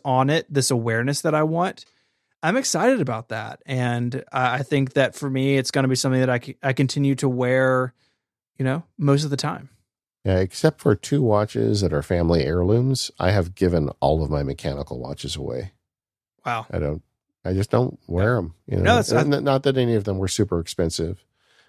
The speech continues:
Speaker 2: And the heirloom ones aren't that expensive either. They're just, you know, it's
Speaker 1: Yeah.
Speaker 2: my grandfather's watch. I'm not gonna get rid of it.
Speaker 1: Right.
Speaker 2: But I, uh, I really b-,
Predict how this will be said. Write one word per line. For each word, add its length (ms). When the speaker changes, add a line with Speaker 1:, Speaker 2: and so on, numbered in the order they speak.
Speaker 2:
And 140
the 100
heirloom 380
ones 240
aren't 160
that 140
expensive 460
either. 380
They're 160
just, 300
you 120
know, 80
it's 80
Speaker 1:
Yeah. 80
Speaker 2:
my 40
grandfather's 640
watch. 360
I'm 100
not 160
gonna 160
get 200
rid 180
of 80
it. 100
Speaker 1:
Right. 180
Speaker 2:
But 180
I, 260
uh, 320
I 40
really 360
b-, 120